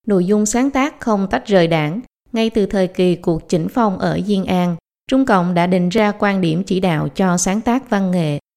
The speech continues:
Văn nghệ phải phục vụ cho chính trị. Sau khi Trung Cộng giành chính quyền, nó vẫn thực hiện phương châm chỉ đạo nghệ thuật này. Trung Cộng còn thành lập Bộ Tuyên truyền,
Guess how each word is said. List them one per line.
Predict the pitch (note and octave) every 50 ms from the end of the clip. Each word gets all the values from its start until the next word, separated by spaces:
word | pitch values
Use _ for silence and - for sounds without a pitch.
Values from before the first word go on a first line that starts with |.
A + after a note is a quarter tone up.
| _ _ _ _
Văn | G3+ G3 G3 F#3
nghệ | F#3+ F3 E3+ -
phải | - - F3+ - -
phục | - A3 F3+ G3+
vụ | F3+ F3 E3 D3+ E3 -
cho | - F3+ F3 E3+
chính | E3 - F3 F3 G#3+
trị. | A#3 - G3 E3+ D#3 C#3+ D#3 - _ _ _ _ _ _
Sau | - - G#3+ G3
khi | F#3+ - F#3+ F3+
Trung | F3+ G3+ F#3+ F#3+
Cộng | - F#3 E3+ D#3 D3 D#3+
giành | E3 F#3 E3+ D#3+ D#3
chính | - F3+ A3 B3
quyền, | - G3+ F#3+ F3 E3+ F3+
nó | A3+ B3+
vẫn | B3 - E3+ E3 G#3
thực | - C4 - - -
hiện | G#3 E3 D3+ D3+
phương | D3 - G3 G3 F#3+ F#3
châm | - G3+ F#3 F3+ F3+ F3+
chỉ | - F3 E3
đạo | F3+ G3 F3+ D#3 D#3+
nghệ | E3+ D#3+ D3+
thuật | D3+ - F3 D#3 -
này. | - F3 D#3+ D#3 D3+ C#3 C#3+ - _ _ _ _ _ _ -
Trung | - A3+ A#3 A3+
Cộng | G#3+ F#3 E3 D#3 D#3+
còn | - F#3+ F3+ F3 F3
thành | F#3 F3 F3 E3+
lập | E3+ F3 E3+ E3+ -
Bộ | E3 D#3+ D3 C#3+
Tuyên | D3 - G3+ G3 F#3
truyền, | F#3+ - F3 E3 D3+ C#3+ C#3